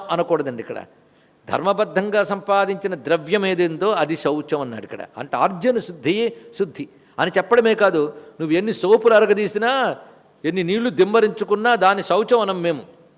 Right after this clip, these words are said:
అలాగే నువ్వు చేయడం మానివద్దని కాదు అది, అది శుభ్రత. కానీ శౌచం అంటే మాత్రం ఆర్జన శుద్ధి. గొప్ప విషయం చెప్పాడు ఇక్కడ. అంటే, నువ్వు సంపాదించే ద్రవ్యం, అర్థం ఏదైతే ఉందో, అర్థ శౌచమేవ శౌచం,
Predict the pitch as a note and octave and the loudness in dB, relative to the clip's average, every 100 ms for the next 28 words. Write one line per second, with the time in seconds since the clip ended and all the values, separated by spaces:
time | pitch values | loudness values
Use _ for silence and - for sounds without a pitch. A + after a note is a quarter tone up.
0 | _ _ _ _ C#3+ F3+ F3+ E3+ F3 G3+ | _ _ _ _ -6 -4 -4 -4 -4 -2
1 | F3+ F#3 F#3 E3+ F#3 A#2+ G#2 - - _ | -2 -4 -4 -8 -8 -6 -6 -10 -20 _
2 | _ _ _ _ _ _ _ _ _ - | _ _ _ _ _ _ _ _ _ -20
3 | A2+ D#3 C#3+ G3 - G#2+ - D3+ C#3+ E3 | -8 -8 -2 -2 -2 -8 -8 -8 -2 -2
4 | G3+ A3 G3+ G3+ F3+ F#3+ C#3 C3 C3 E3+ | 0 -2 -2 -4 -4 -2 0 0 0 -2
5 | - A2+ - A2 B2+ - E3 C#3+ - D#3+ | -4 -12 -16 -14 -14 -8 -8 -8 -12 -10
6 | D3 C3 B2+ G2+ F2 _ _ _ C3 C3 | -10 -8 -10 -12 -16 _ _ _ -14 -12
7 | - B2+ C#3 G#3 G#3+ G#3+ G3+ A#2+ - F3 | -10 -10 -2 -2 0 -2 -6 -4 -4 -4
8 | F3 A3 D3 - - B3+ A#3 F#3 E3+ D#3+ | -2 -2 -2 -4 -2 -2 0 -2 -2 -6
9 | C#3 B2 C#3+ - - A3+ G3+ G3 - F#3+ | -6 -2 -2 -2 -2 0 0 -2 -2 -4
10 | F3+ G3 G#3 D3+ D3+ A3 A#3+ D3 | -2 -4 -4 -4 -2 -2 -2 -6